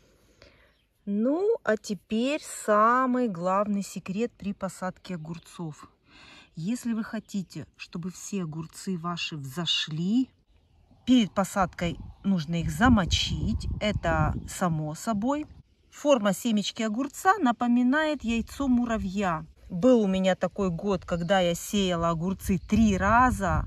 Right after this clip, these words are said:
и семечек я не находила.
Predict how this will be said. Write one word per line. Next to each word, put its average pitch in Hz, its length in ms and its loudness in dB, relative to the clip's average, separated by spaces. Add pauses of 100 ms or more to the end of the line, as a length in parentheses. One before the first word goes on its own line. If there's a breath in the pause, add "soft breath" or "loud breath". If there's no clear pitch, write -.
(540 loud breath)
и 208 100 2
семечек 262 800 2
я 175 400 -2
не 220 360 4
находила. 202 1080 0